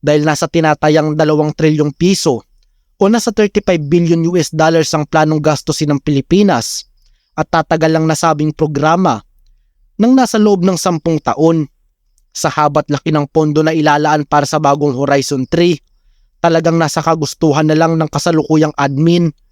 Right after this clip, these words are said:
o sa mga susunod pang administrasyon kung paano ipatutupad at popondohan ng bagong Horizon three ng A F P modernization program. Samantalang balikan natin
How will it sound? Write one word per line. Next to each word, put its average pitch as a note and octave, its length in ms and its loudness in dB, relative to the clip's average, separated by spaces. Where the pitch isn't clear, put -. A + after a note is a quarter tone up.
o - 100 -4
sa C4+ 140 0
mga C4 240 2
susunod A3 400 0
pang D3+ 240 -2
administrasyon E3 960 0
kung D#3+ 240 -2
paano D#3+ 320 0
ipatutupad D#3+ 880 -2
at E3 160 -4
popondohan E3+ 560 0
ng E3+ 80 -2
bagong D#3+ 400 0
Horizon F3 480 2
three C#3+ 320 -2
ng A3 80 0
A A#3+ 100 0
F - 80 -2
P A#3 80 0
modernization F#3+ 800 2
program. D#3+ 640 0
Samantalang A3 640 0
balikan E3 400 0
natin C3+ 400 0